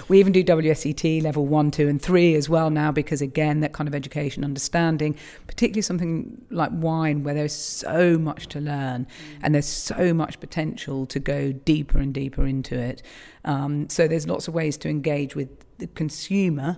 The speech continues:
Speaker 2: Mm.
Speaker 1: uh, down here. Then on the first floor, it's very much a kind of more traditional office where we have, where we run our website and where we run our sort of sales to restaurants from upstairs.
Speaker 2: Yeah.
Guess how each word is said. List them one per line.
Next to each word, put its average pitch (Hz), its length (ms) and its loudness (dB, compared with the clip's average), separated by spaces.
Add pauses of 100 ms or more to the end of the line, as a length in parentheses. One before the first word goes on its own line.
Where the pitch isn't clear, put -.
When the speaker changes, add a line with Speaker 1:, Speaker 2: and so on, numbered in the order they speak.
Speaker 2:
Mm. 151 600 -6
Speaker 1:
uh, - 20 -6
down 139 380 -2
here. 131 420 -4 (380)
Then 165 100 4
on 156 80 4
the 156 80 0
first 156 400 2
floor, 139 280 -2
it's - 120 -6
very 143 280 -2
much 135 280 -6
a 143 40 -6
kind 135 200 -6
of 127 60 -10
more 135 240 -2
traditional 127 920 -4
office 127 560 -6
where 127 280 -4
we 127 220 -2
have, 127 240 -6
where 135 220 -4
we 127 120 -4
run 131 200 -4
our 123 100 -4
website 127 720 -8 (420)
and 135 160 -4
where 135 160 -4
we 131 100 -4
run 123 220 -4
our 127 140 -6
sort 123 180 -4
of 127 100 -8
sales 123 540 -2
to 131 300 -6
restaurants 117 640 -4
from 131 180 -4
upstairs. 120 760 -8
Speaker 2:
Yeah. 143 80 -20